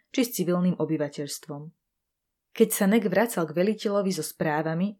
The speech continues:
vždy sa čudoval dlhému hadiacemu sa radu vozov, sprevádzaných zachmúrenými Číňanmi. Od svojich známych, ktorí ich mali za úlohu strážiť,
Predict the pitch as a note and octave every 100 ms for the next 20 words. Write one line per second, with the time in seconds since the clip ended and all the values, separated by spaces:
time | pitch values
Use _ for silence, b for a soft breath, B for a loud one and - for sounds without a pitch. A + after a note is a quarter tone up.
0 | _ E3 A3 A#3+ - F3 G#3+ G3+ F#3 E3+
1 | A3 A3+ G3 E3+ E3 G3+ G3 G#3 G#3 G3
2 | F3 D#3 D#3 C#3 C3 C#3+ D#3 F#3+ A3 _
3 | _ - - F3+ G3+ G#3+ G#3 G3 D3+ D#3
4 | - G#3 G3+ G3 F#3+ F#3 F3 - D#3+ D#3
5 | D3 C#3 D3 _ _ _ _ _ F3 -
6 | F#3 F#3+ D#3+ E3+ G#3+ F#3+ D#3 F#3 - F3
7 | F3+ E3 F3 F#3+ E3+ D#3 F3 F#3 F3+ D3+
8 | - C#3 C3+ D3 G3+ b